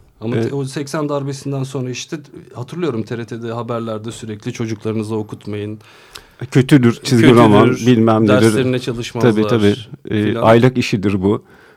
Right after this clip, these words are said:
Speaker 2: diye.
Speaker 1: Ve bin dokuz yüz doksanların, e, sonuna kadar sürdü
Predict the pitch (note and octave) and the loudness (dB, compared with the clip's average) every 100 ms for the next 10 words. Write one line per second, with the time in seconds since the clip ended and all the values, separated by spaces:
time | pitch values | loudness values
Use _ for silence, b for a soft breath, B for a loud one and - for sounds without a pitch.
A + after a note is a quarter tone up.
0 | b - A2 G#2+ B2+ C3 C3 C#3+ C#3+ - | b -4 2 2 2 -4 -12 -12 -12 -16
1 | A#2 B2+ C3 C3+ B2+ C3 - C3 C3 C3+ | -10 -8 -8 -10 -10 -10 -8 -8 -6 -6
2 | C#3 C3 _ _ _ - A#1 - G2+ G#2 | -8 -10 _ _ _ -20 -20 -20 -16 -16
3 | G2 G2 A#2+ A2 B2+ B2+ B2+ B2 - A2 | -16 -10 -8 -6 -8 -10 -10 -12 -14 -12